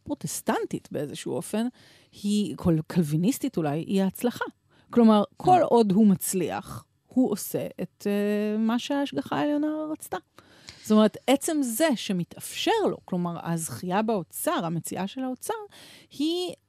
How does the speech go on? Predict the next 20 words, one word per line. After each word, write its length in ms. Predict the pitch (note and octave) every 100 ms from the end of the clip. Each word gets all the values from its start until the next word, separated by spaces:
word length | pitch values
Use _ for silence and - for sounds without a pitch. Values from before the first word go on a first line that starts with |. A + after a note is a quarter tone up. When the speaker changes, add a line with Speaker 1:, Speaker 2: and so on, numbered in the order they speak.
| -
Speaker 1:
אות 480 | A3 A3 _ - -
לכך 680 | A3 G3+ - D3 E3+ - -
שהאל 840 | - - G3+ G3+ G3+ F3+ A3+ A#3 D#4 F4+
הטוב, 560 | - - C4+ G#3 F#3+ G#3 F4 - - - - G3
אה, 300 | A3 A3 A3+ A3+
שולח 640 | - D4 C4 B3+ F4+ -
אותו 340 | G4+ A#3+ G3+ G#4+ -
ב-, 480 | A#3 G#3 F#3+ G#3 G#3 F#3+
בדרך 440 | G3+ G#3 B3 -
הזאת, 360 | E4 B4 C#5 - -
אה, 100 | G#3
Speaker 2:
זו 40 |
Speaker 1:
מבחינתו. 300 | G3+ - A#3 G#3+ G#4+
Speaker 2:
נקודה 120 | D4
Speaker 1:
זאת 220 | F4 D#4+
Speaker 2:
מעניינת. 180 | G#3 B3+
Speaker 1:
הפרשנות 580 | D4+ C#4+ - D4+ D#4 -
שהוא 160 | D#4+
נותן 320 | D#4+ E4 D4+ G3
לזה. 240 | D#3+